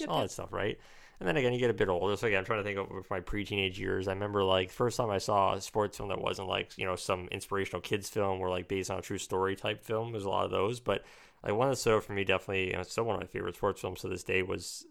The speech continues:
Speaker 2: uh, Any Given Sunday
Speaker 1: Okay,
Speaker 2: from
Speaker 1: yep.
Speaker 2: nineteen ninety-nine.
Speaker 1: Yep.
Speaker 2: 'Cause I was, I was really starting to get into football at that age. Like, I was playing football in grade seven and eight, like, Pee Wee football, whatever, and I started, I was watching it more, like, watching more N F L on T V.
Speaker 1: And
Speaker 2: And
Speaker 1: gave your mom a heart attack.
Speaker 2: Yeah,
Speaker 1: <laughs>
Speaker 2: but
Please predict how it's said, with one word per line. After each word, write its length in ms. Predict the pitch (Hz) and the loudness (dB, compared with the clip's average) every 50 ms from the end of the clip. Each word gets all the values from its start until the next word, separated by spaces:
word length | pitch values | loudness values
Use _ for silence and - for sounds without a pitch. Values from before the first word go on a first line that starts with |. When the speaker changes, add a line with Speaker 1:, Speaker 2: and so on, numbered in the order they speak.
| - - | -14 -10
Speaker 2:
uh, 120 | - - - - | -8 -6 -4 -4
Any 180 | - 101 98 95 | -4 -2 -2 -2
Given 240 | 98 92 95 90 | -2 -2 -2 -6
Sunday 380 | - - 98 95 95 104 117 123 - - _ _ _ _ - | -6 -4 -4 -4 -2 -4 -6 -6 -8 -16 _ _ _ _ 4
Speaker 1:
Okay, 300 | 208 240 240 - 220 202 | 4 4 4 2 0 0
Speaker 2:
from 60 | 190 | 2
Speaker 1:
yep. 140 | 190 208 233 202 | 2 2 2 2
Speaker 2:
nineteen 180 | 98 92 101 | 0 0 0
ninety-nine. 440 | 98 95 95 92 92 90 98 120 135 | 0 0 0 0 -2 -2 -2 -4 -4
Speaker 1:
Yep. 160 | 226 - - - - - - - - - | -8 -12 -14 -16 -18 -20 -20 -20 -20 -8
Speaker 2:
'Cause 140 | - - 107 | 0 4 4
I 40 | 127 | 6
was, 220 | 139 120 107 104 | 6 4 2 2
I 60 | - 131 | 2 2
was 120 | 123 110 | 4 4
really 180 | 107 117 135 139 | 4 4 4 4
starting 220 | - 143 117 104 | 4 2 4 4
to 60 | 101 | 4
get 60 | 95 | 4
into 120 | 92 98 107 | 4 2 2
football 320 | - 123 117 - 131 120 120 | 2 2 2 4 2 4 4
at 40 | |
that 160 | 120 120 113 113 | 4 4 4 4
age. 220 | 120 131 127 113 | 2 0 2 2
Like, 120 | 104 90 - | 0 2 2
I 60 | 90 | 0
was 220 | 87 87 87 - - - - - _ - | -2 -4 -8 -12 -14 -18 -20 -20 _ -6
playing 500 | - 101 98 104 104 104 107 107 101 101 | 0 2 4 4 4 2 0 -2 -6 -8
football 600 | - - 113 107 110 107 101 98 98 101 101 - - - | -6 -4 -4 -2 0 2 4 4 4 2 0 -4 -10 -12
in 80 | 101 | -8
grade 240 | 95 101 98 98 98 | -4 -2 -2 -2 -2
seven 240 | - - 101 98 98 | -2 -2 -2 0 -2
and 100 | 98 98 98 | -2 0 0
eight, 280 | 98 98 98 - - - | 0 0 -2 -4 -6 -10
like, 120 | 98 - - | -10 -10 -10
Pee 120 | - 98 | -8 -8
Wee 100 | 95 92 | -6 -6
football, 320 | 90 - 104 - - 98 95 | -6 -8 -6 -2 0 0 0
whatever, 420 | 98 95 95 95 98 101 95 92 | 2 0 0 0 0 0 0 0
and 320 | - - 101 92 92 90 92 | -2 -2 -4 -4 -6 -8 -10
I 40 | 92 | -10
started, 220 | - - 92 95 | -8 -8 -8 -6
I 40 | 98 | -8
was 100 | 95 95 | -8 -2
watching 260 | 92 95 98 - - | 0 0 0 0 -2
it 60 | - - | -2 0
more, 220 | 95 95 95 98 | 0 0 0 0
like, 160 | 101 98 104 | -2 -4 -4
watching 260 | - 104 95 - - | -4 -4 -4 -4 -6
more 160 | 92 92 92 92 | -6 -4 -2 -2
N 80 | 92 95 | -2 -4
F 140 | 95 - | -4 -2
L 100 | 104 98 95 | -2 -2 0
on 80 | 92 | -2
T 140 | 87 - 98 | -4 -6 -6
V. 200 | 95 107 113 113 | -4 -2 0 2
Speaker 1:
And 80 | 110 104 | 2 2
Speaker 2:
And 100 | 95 92 | 2 2
Speaker 1:
gave 160 | 127 139 147 | 0 0 -2
your 100 | 160 151 | -2 -4
mom 220 | 143 135 131 139 | -4 -4 -4 -4
a 40 | 156 156 | -4 -6
heart 180 | 139 107 104 104 | -6 -6 -8 -8
attack. 440 | - - 127 123 117 120 - - - - - - - - | -8 -8 -6 -6 -6 -6 -6 -8 -8 -8 -8 -8 2 4
Speaker 2:
Yeah, 140 | 160 123 - - - - - - | 4 4 4 0 -8 -8 0 2
Speaker 1:
<laughs> 160 | 254 220 - | 2 4 6
Speaker 2:
but 360 | 277 262 233 220 269 - - | 6 8 10 8 8 8 6